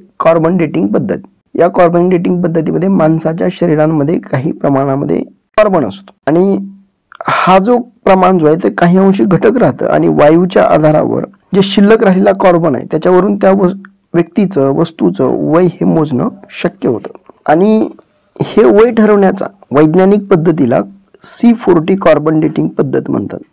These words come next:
एखाद्या वस्तूचं वय ठरवण्यासाठी वैज्ञानिक पद्धतीनं सी फोर्टी ही पद्धत शोधून काढली, की अमेरिकन शास्त्रज्ञ जॉन लिबी नावाच्या शास्त्रज्ञानं शोधली.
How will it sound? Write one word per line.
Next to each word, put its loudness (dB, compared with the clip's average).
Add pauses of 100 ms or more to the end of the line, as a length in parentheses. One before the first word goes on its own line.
(120)
एखाद्या 2
वस्तूचं 2
वय 2
ठरवण्यासाठी -2
वैज्ञानिक 0
पद्धतीनं -2
सी -4
फोर्टी -4
ही 2
पद्धत -2 (320)
शोधून 2
काढली, -6
की 0
अमेरिकन 2
शास्त्रज्ञ -2 (100)
जॉन 4
लिबी 2
नावाच्या 0
शास्त्रज्ञानं -4
शोधली. -4